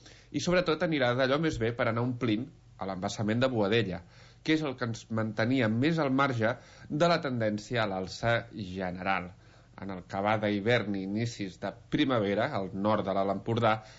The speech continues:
no és de les zones de les que la, de les que ha rebut més pluja. Per tant,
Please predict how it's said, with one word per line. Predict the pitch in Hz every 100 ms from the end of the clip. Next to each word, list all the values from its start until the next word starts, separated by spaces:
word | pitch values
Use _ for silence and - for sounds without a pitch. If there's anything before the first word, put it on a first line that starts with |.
| -
no | 135 147 135
és | 120
de | 123 117
les | 101
zones | 101 101 113 110
de | 98
les | 95 - - -
que | 98
la, | 90 - - 104
de | 101 98
les | -
que | - 110
ha | 101
rebut | 104 101 107 - - - -
més | 117 110 110 - -
pluja. | 107 92 - - - - - - - - - -
Per | - 120
tant, | 214 294